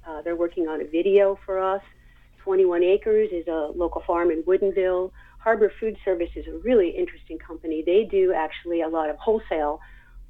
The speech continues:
uh, work, so they are buying from local farms to produce, to get local foods into wholesale distribution. Seattle Farmers Market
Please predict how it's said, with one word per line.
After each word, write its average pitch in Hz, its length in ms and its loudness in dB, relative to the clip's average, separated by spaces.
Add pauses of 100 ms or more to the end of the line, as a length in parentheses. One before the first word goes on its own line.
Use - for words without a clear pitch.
(120)
uh, 170 60 -6
work, 170 320 4
so 185 60 -8
they 214 120 4
are 202 120 2
buying 190 400 2
from 180 200 -2
local 165 320 -4
farms 156 400 -2 (380)
to 185 80 -12
produce, 180 460 4 (140)
to 180 60 -16
get 170 260 -2
local 175 380 -2
foods 180 280 2 (120)
into 165 240 -4
wholesale 165 440 -4
distribution. 151 760 -6 (460)
Seattle 175 260 2
Farmers 202 360 4
Market 180 300 -6